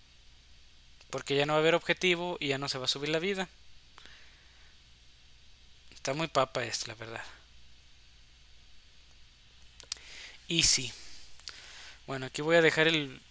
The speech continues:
el video de las preguntas sobre duelos de nivel tres, mis mancos duelistas.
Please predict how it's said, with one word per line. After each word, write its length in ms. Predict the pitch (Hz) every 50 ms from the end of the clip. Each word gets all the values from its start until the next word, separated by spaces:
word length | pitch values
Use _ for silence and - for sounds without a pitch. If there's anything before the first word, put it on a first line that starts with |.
| - -
el 380 | - 135 131 131 127 123 117 117 113
video 320 | 127 131 143 151 160 160
de 120 | 165 170
las 160 | 160 147 135 -
preguntas 280 | - 139 143 160 147
sobre 180 | 160 151 139 135
duelos 240 | 135 147 151 160 151
de 80 | 147
nivel 260 | 131 127 131 151 151
tres, 300 | 143 - 147 165 170 -
mis 160 | 170 170 170 165
mancos 340 | 170 165 156 - 175 170
duelistas. 600 | 160 165 165 170 175 - - 190 208 - - -